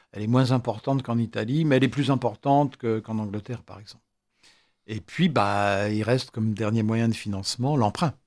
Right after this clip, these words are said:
Alors, l'emprunt, soit sur des pays étrangers, alors on cite souvent le, ce qu'on devait aux États-Unis, oui, mais aussi, euh, euh, les, les, les, les emprunts sont toujours des emprunts,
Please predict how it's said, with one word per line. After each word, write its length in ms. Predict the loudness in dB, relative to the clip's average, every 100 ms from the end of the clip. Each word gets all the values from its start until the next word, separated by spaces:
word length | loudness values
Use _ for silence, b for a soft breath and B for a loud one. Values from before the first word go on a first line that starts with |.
| _ _ _ _ _ _
Alors, 200 | -4 4
l'emprunt, 640 | 4 4 2 4 4 4 0
soit 440 | -10 -4 4 4 4
sur 240 | -4 -4
des 100 | -4
pays 320 | -4 -4 -4
étrangers, 560 | -6 -8 -6 0 0 2
alors 160 | 0
on 60 | 0
cite 240 | -2 -8
souvent 380 | -8 -2 0 2
le, 100 | 0
ce 140 | -2 -4
qu'on 220 | -2 -2
devait 600 | 2 0 2 2 2 0 b b b
aux 80 | -8
États-Unis, 560 | -4 -6 -2 2 4
oui, 420 | 4 4 6 4 0
mais 720 | -2 -2 0 2 4 2 -2
aussi, 680 | -8 -8 -10 -8 -6 0 0
euh, 180 | 0 -2 b b _
euh, 320 | -8 -6 -6 -4
les, 240 | 0 0
les, 240 | 0 -2
les, 220 | -2 -2 0
les 360 | 0 -2 -2
emprunts 300 | -4 -2 -4
sont 160 | 0 -4
toujours 300 | -4 -8 -4
des 160 | -2
emprunts, 480 | -2 -4 -4 -4 -4